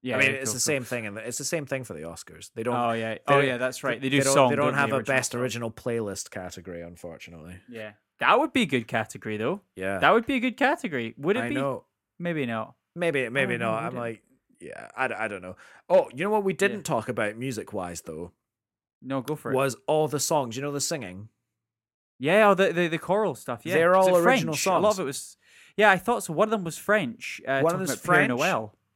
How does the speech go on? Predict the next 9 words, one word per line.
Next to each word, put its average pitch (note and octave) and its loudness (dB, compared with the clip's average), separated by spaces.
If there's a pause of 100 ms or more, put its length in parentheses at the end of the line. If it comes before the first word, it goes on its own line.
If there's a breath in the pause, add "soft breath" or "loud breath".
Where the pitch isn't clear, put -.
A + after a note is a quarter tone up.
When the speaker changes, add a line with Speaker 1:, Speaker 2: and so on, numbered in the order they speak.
Speaker 2:
English, C#3+ -2 (580)
like, B2+ -2
ar-, C3+ 2
what, C#3 0
what's C3 -4
colloquially B2 -2
known A2+ -6
as, A2 -6
like, A2 -4